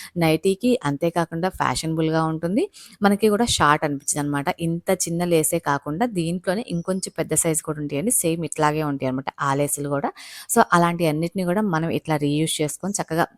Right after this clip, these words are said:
మనం, ఆహ్, డ్రెస్సెస్‌కి కానీ లేదంటే ఇట్లాగా టాప్స్ షార్ట్ అయిన అనిపించిన, ఆహ్, మనం వేసుకునే డ్రెస్సెస్ కానీ లేదంటే మనం నై-, వేసుకున్న నైటీస్‌కి కానీ,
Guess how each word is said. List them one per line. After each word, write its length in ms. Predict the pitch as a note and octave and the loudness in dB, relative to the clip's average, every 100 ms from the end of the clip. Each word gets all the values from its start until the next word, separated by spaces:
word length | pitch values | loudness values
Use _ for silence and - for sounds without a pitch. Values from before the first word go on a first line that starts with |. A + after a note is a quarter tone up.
| E3 | -6
మనం, 280 | E3 D#3+ D#3 D3+ D#3 - - - | 0 0 0 -2 -4 -12 -16 -6
ఆహ్, 200 | F3 E3 D3+ | 0 0 2
డ్రెస్సెస్‌కి 560 | D3+ C#3+ D#3+ - D#3+ D#3 | 2 4 2 2 0 2
కానీ 240 | D3+ D3+ | 2 2
లేదంటే 340 | D3+ D3 D3 E3+ | 2 2 2 2
ఇట్లాగా 300 | C#3+ D3+ D3 D3 | 2 2 0 2
టాప్స్ 400 | D3 C#3+ - E3+ D3+ | 2 2 2 0 0
షార్ట్ 280 | - C#3 C#3 | 4 4 4
అయిన 140 | D3+ D3+ | 0 0
అనిపించిన, 440 | D3 C#3 - D3 C#3+ - - - | -2 -4 -4 -4 -4 -6 -16 -14
ఆహ్, 160 | - D#3+ | -2 0
మనం 180 | D3+ D3 | 2 2
వేసుకునే 360 | C#3+ - D#3+ | 2 2 -2
డ్రెస్సెస్ 380 | D3 C#3 - - | 0 0 4 2
కానీ 300 | D3+ D3 C#3+ - | 2 0 0 0
లేదంటే 360 | D3+ D3 D3 F#3 | 0 0 -2 -2
మనం 200 | D#3 C3+ | 0 0
నై-, 160 | C3 A#2+ | 0 2
వేసుకున్న 340 | C#3+ - D#3 | 2 0 -2
నైటీస్‌కి 480 | C3+ C3+ E3 - D#3 | 0 0 -2 -4 -2
కానీ, 280 | D3+ C#3+ | -2 -2